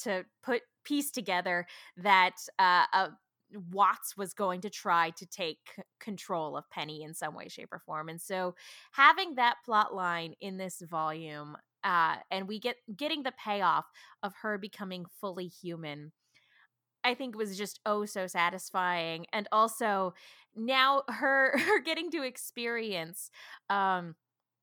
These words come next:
elements of humanity that she didn't get to experience before, like the warm feeling that comes with hugs, um,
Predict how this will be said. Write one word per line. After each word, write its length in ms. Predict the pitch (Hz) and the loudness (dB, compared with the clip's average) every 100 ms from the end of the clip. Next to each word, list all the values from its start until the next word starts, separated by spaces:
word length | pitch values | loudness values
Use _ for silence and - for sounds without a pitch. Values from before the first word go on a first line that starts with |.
| _ _ _ _ _ - 254 | _ _ _ _ _ 0 6
elements 520 | 269 294 269 247 - | 6 6 -4 -8 -4
of 260 | 240 226 208 | 0 0 -2
humanity 1000 | - - - 233 214 190 202 196 196 196 | -12 -16 -10 -6 -2 -2 -2 -4 -4 -6
that 240 | 170 180 - | -4 -4 -4
she 300 | - 247 202 | -10 -10 -10
didn't 360 | 247 262 262 220 | -6 -6 -6 -8
get 180 | 165 - | -8 -8
to 140 | 170 | -14
experience 680 | 160 - 180 151 165 160 170 | -12 -12 -10 -8 -10 -14 -12
before, 520 | 170 - 165 160 165 - - - | -14 -6 -2 -2 -2 -10 -20 -20
like 300 | 220 240 240 - | -4 -2 -2 -2
the 120 | 262 | -2
warm 520 | 240 208 220 240 254 262 | -2 -4 -2 -2 -2 -8
feeling 420 | 269 269 277 254 | -10 -6 -6 -6
that 220 | 254 - - | -8 -10 -6
comes 320 | 311 294 302 | -4 -4 -8
with 160 | 320 339 | -14 -4
hugs, 600 | 381 381 262 214 220 220 - - - - - | 2 2 0 -4 -16 -20 -20 -20 -20 -10 2
um, 520 | 196 190 180 170 160 | 4 6 6 2 -6